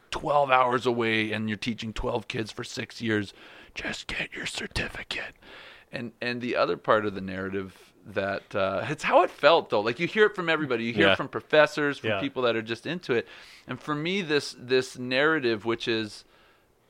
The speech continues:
Speaker 1: "You've worked this hard for four years, now sell yourself." For, uh, comfort.
Speaker 3: Hmm.
Speaker 2: Hmm.
Speaker 1: Sell
Speaker 2: Yeah.
Speaker 1: yourself for that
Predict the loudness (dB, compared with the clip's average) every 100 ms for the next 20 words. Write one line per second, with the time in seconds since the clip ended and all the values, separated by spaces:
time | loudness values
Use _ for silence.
0 | _ -16 -4 -2 0 0 0 -2 0 4
1 | 2 0 -8 -4 -2 -2 -4 -4 -4 -6
2 | -8 0 2 2 0 -4 -4 -6 -4 -8
3 | -14 -20 -20 _ _ _ _ _ -20 -8
4 | -2 0 0 -2 -4 -10 _ _ _ _
5 | 2 4 4 0 -4 -6 -6 -10 -14 -20
6 | _ _ -6 -2 -2 -4 -8 -12 -2 4
7 | 4 4 0 2 4 4 2 -4 0 0
8 | -2